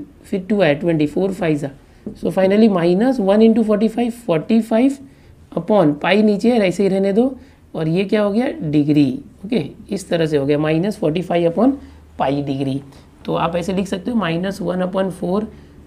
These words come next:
radian is equal to minus bracket के अंदर लिखोगे तो भी चलेगा, इस तरह से। okay, Degree, और final answer को box कर दो। तो ये हो गया question number three यहाँ पर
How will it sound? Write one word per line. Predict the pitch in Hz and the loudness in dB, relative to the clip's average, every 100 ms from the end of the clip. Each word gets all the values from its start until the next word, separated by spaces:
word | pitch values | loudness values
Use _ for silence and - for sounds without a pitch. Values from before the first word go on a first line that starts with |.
| - - - - - - - | -20 -20 -20 -20 -20 -16 -10
radian | 156 165 175 175 202 208 | -4 -2 -2 -2 -2 -2
is | 185 | -2
equal | 202 | -2
to | 214 | -2
minus | 170 185 185 | 0 -2 0
bracket | 175 190 196 | -2 -2 -4
के | |
अंदर | 196 202 | -4 -2
लिखोगे | 202 190 208 | -2 -2 -2
तो | 196 | 0
भी | 214 | 0
चलेगा, | 226 220 214 277 - - - - - - - - - | 0 0 0 -2 -8 -20 -20 -20 -20 -20 -20 -12 -8
इस | 170 - | -8 -8
तरह | 123 | -10
से। | 123 117 - 180 | -10 -16 -16 -12
okay, | 165 233 - - - - - - - - - - | -4 -4 -4 -18 -20 -20 -20 -20 -20 -20 -20 -8
Degree, | 156 143 135 | -4 -2 -2
और | - 185 226 | -2 -4 -4
final | 185 165 180 180 | -2 0 0 0
answer | 156 151 170 | -2 -6 -6
को | 226 | -4
box | 202 143 139 - | -2 -4 -8 -14
कर | 143 | -12
दो। | 139 147 135 - - - - | -10 -12 -14 -20 -20 -20 -8
तो | 220 | 2
ये | 208 294 | 6 6
हो | 277 | 6
गया | 240 277 | 2 0
question | 247 214 233 | -2 -4 -2
number | 226 214 | 0 0
three | 214 196 | 0 -2
यहाँ | 202 170 156 | 0 -2 0
पर | 220 330 | 0 0